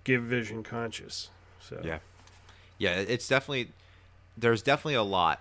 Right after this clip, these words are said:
Speaker 2: And, like, the commercials, we've always talked about the commercials. While I was watching, rewatching the series, I thought that the commercials were all ties to the stones.
Speaker 1: Oh.
Speaker 2: 'Cause you
Speaker 1: Ooh.
Speaker 2: got the power,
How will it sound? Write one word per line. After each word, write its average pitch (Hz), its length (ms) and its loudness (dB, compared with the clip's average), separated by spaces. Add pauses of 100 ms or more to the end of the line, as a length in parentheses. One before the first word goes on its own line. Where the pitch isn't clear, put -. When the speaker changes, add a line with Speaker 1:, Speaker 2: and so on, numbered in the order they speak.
(140)
Speaker 2:
And, 104 140 -4
like, 101 180 -2
the 104 80 -2
commercials, 110 580 -4
we've 110 200 -6
always 101 320 -6
talked 92 240 -4
about 87 240 -2
the - 40 -14
commercials. 85 640 -6 (400)
While 113 260 4
I 123 60 6
was 98 240 0
watching, 90 340 4
rewatching 90 580 0
the 82 80 -8
series, 95 640 -4 (480)
I 92 140 2
thought 101 340 0
that 95 100 -4
the 95 60 -12
commercials 92 640 -4
were 90 180 0
all 82 140 -2
ties 85 380 0
to 90 100 -6
the 80 100 -10
stones. 78 520 -6 (1160)
Speaker 1:
Oh. 135 380 6 (260)
Speaker 2:
'Cause 147 120 2
you 135 60 4
Speaker 1:
Ooh. 95 40 2
Speaker 2:
got 131 140 4
the - 60 -8
power, 101 480 6